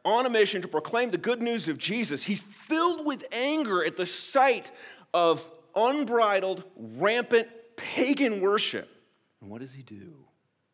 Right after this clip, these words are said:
If this doesn't astonish us, I think it should. Because he doesn't come bursting out in a blaze of, of holy fire, declaring all that he wrote in Romans chapter one here.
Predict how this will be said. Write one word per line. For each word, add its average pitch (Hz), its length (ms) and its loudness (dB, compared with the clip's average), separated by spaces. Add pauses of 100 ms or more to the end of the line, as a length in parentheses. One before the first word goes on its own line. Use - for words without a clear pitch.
(2000)
If 110 100 -20
this 127 200 -6
doesn't 127 300 -6
astonish 107 640 -8
us, 92 340 -12
I 107 40 -18
think 107 220 -18
it - 100 -20
should. - 380 -20 (2250)
Because 110 200 -6
he 120 100 -6
doesn't 156 260 -8
come 143 220 -8
bursting 127 640 -6
out 113 400 -6
in 107 140 -12
a 95 60 -12
blaze 110 560 -6
of, 98 200 -16
of 104 120 -14
holy 127 400 -6
fire, 104 480 -2
declaring 123 880 0 (320)
all 127 300 4
that 123 180 -2
he 139 240 -8
wrote 120 540 0
in 110 240 -4
Romans 127 480 -4
chapter 135 460 -10
one 135 360 -8
here. 101 380 -12